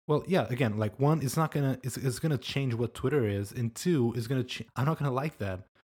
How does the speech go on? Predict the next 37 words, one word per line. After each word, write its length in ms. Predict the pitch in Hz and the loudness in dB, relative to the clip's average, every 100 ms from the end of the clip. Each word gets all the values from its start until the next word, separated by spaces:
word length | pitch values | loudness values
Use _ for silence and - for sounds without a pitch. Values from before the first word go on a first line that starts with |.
| _ _ _ _ - | _ _ _ _ -6
So 460 | - 151 135 131 - _ - - | 6 8 8 4 -6 _ -12 -6
I 60 | |
have, 220 | 120 165 156 | -2 -2 0
I'm 140 | 147 | 2
on 100 | 156 | 4
this 140 | 160 147 | 2 2
position 400 | 123 147 135 117 | 0 0 0 0
that, 160 | 113 | 2
like, 240 | 107 107 - - | 0 -4 -8 0
yeah, 120 | 123 | 2
you 120 | 127 | 6
need 180 | 139 165 | 6 4
to 60 | 147 | 0
change 500 | - 127 117 117 - | -2 0 0 -2 -2
in 120 | 120 | 0
order 260 | 107 104 107 | 0 0 -2
to 540 | 104 110 101 101 113 _ | -4 -2 0 -2 -6 _
make 200 | 123 131 | -4 0
more 120 | 143 | 0
money, 500 | 135 127 117 107 104 - _ | 2 4 2 0 -2 -10 _
make 160 | 120 120 | -6 -2
investors 440 | 123 120 113 110 | 0 0 0 -4
happy, 460 | - 113 113 104 101 - | -4 -4 -2 -2 -4 -10
grow. 480 | - 123 113 107 98 - _ - | 0 2 4 2 0 -6 _ -6
But 200 | 127 - | -6 -4
every 200 | 135 160 | -4 -2
single 320 | 151 151 139 127 | -2 0 0 0
one 160 | 127 | 0
of 80 | 120 | 0
those 400 | 117 107 101 - _ _ | 2 0 -4 -14 _ _
changes, 640 | - 139 131 104 95 95 - - | -4 -2 0 0 -2 -4 -12 -6
it's 180 | 123 - | -4 0
gonna 160 | 123 | 2
be 80 | 117 | 2
bad 280 | 107 113 120 | 2 0 0
for 80 | 104 | -4
me, 260 | 92 92 | -4 -8